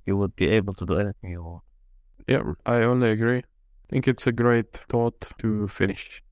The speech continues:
Speaker 2: As I said, we'll be happy to do, to meet again once you feel like you've got something to share.
Speaker 1: Sure. Thank you so much for having me in this interview. I'm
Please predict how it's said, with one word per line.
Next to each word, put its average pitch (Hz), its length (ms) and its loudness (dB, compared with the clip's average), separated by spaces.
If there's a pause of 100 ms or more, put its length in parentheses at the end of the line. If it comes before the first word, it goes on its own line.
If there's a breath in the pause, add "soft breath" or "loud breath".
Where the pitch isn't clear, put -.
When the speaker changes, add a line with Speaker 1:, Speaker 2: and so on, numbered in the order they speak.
(480)
Speaker 2:
As 135 100 2
I 143 120 6
said, 139 220 2 (340)
we'll 117 200 2
be 113 220 4
happy 113 280 2
to 110 200 0
do, 104 460 -2 (560)
to 151 100 4
meet 147 200 2
again 107 420 2 (140)
once 107 440 -2
you 113 100 0
feel 117 220 4
like 104 320 2
you've 107 180 0
got 101 200 0
something 98 340 -4
to - 120 -8
share. - 360 -8 (640)
Speaker 1:
Sure. 101 340 -2 (580)
Thank 160 220 0
you 131 60 2
so 117 180 0
much 101 200 2
for 101 140 2
having 107 320 2
me 117 280 0
in 104 200 -8 (280)
this - 500 -6
interview. 113 600 0
I'm 98 580 0